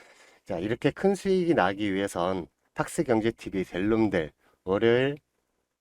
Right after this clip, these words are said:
화요일 오후 세 시, 금요일 밤 아홉 시 방송을 보시면서 카톡방에 참여를 하시거나 위에 전화번호 보이시죠? 공일공 칠육팔오 공삼삼이로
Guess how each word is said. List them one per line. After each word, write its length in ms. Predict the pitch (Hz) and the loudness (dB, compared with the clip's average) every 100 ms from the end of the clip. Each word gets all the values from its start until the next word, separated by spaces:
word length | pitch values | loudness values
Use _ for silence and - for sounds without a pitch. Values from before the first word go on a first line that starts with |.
| _ _ _ _ _ | _ _ _ _ _
화요일 460 | 147 135 107 80 76 _ _ - | 2 4 4 2 -4 _ _ -2
오후 360 | 104 117 117 | 4 6 4
세 200 | 113 143 | 2 0
시, 320 | 131 95 78 - _ _ - | 0 -4 -6 -8 _ _ -12
금요일 400 | - 107 120 117 | 0 6 6 6
밤 280 | 123 127 123 | 6 6 4
아홉 320 | - 98 - | 0 0 0
시 100 | - | -4
방송을 480 | 117 90 104 113 113 | -6 -6 -2 0 0
보시면서 760 | - 101 113 113 92 87 90 - _ _ | 0 -4 0 0 2 0 -2 -4 _ _
카톡방에 600 | - - 175 - 147 135 131 | -20 -4 -2 2 4 4 0
참여를 420 | - 165 151 143 | 2 4 4 2
하시거나 500 | 143 - 120 90 78 _ _ - _ | 0 -2 0 0 -4 _ _ -20 _
위에 220 | 92 117 123 | 2 4 2
전화번호 520 | - 101 113 113 110 - | 0 0 0 0 0 -2
보이시죠? 520 | 92 87 - 113 92 _ _ _ | -10 -8 -2 -2 -2 _ _ _
공일공 640 | - 110 120 120 120 135 147 - _ - | -6 2 2 4 2 0 0 -8 _ -10
칠육팔오 720 | - 143 147 - - 110 95 82 - _ _ _ | -4 0 -2 -2 -4 -2 -2 -2 -8 _ _ _
공삼삼이로 1040 | - 113 117 123 135 131 139 113 92 92 | 0 2 2 2 -2 0 2 2 2 -4